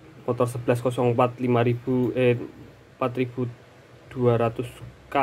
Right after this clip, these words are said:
V kalau nggak salah. Kemudian ini pakai frame toothpick. Kemudian nanti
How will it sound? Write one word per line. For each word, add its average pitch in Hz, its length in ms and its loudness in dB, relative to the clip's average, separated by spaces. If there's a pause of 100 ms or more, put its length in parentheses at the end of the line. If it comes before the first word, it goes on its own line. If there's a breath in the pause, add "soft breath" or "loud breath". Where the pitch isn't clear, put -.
(120)
V 127 160 0
kalau 113 240 0
nggak 107 160 -4
salah. 107 240 -4 (560)
Kemudian 120 320 2
ini 135 80 6
pakai 123 400 -4
frame 120 320 -2
toothpick. 123 400 -4 (1300)
Kemudian 131 320 2
nanti 135 160 4